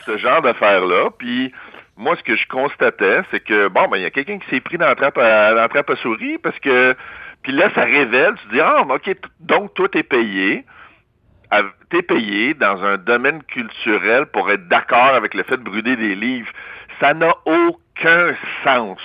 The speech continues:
tout ça, mais il y a beaucoup de gens pour qui ça a du sens et qui sont payés pour continuer cette idéologie-là. Fait que je trouve ça, euh, je trouve pas ça épeurant, autant que je trouve ça, euh, particulièrement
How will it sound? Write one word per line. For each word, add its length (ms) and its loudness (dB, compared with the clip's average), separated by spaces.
tout 280 -10
ça, 240 2
mais 440 0
il 80 -2
y 20 2
a 40 2
beaucoup 340 -8
de 80 -8
gens 260 0
pour 240 -4
qui 260 -10
ça 120 4
a 80 4
du 180 -18
sens 320 0
et 160 -4
qui 240 -16
sont 160 -4
payés 640 -4
pour 560 0
continuer 840 -6
cette 220 -4
idéologie-là. 960 0
Fait 100 2
que 120 -8
je 60 -8
trouve 280 -14
ça, 60 0
euh, 380 4
je 80 -20
trouve 140 -10
pas 200 0
ça 100 4
épeurant, 720 2
autant 440 0
que 120 -2
je 100 -2
trouve 260 -8
ça, 60 0
euh, 440 4
particulièrement 800 -2